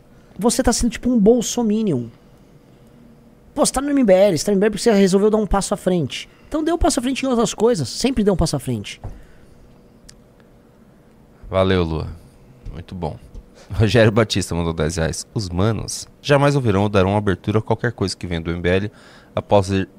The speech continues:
Speaker 2: esse provável recorte que inicia no podcast dos manos.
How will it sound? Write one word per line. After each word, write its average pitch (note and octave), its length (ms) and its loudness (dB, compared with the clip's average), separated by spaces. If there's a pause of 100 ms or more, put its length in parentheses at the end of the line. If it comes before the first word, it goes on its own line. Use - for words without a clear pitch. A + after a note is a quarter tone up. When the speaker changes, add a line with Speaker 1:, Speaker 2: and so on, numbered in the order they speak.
(140)
Speaker 2:
esse - 200 -4
provável A#2 400 0
recorte B2+ 540 0
que - 80 -12
inicia E2+ 240 -6
no G2 100 -4
podcast G2 640 -2
dos F#2+ 160 -6
manos. E2+ 560 -4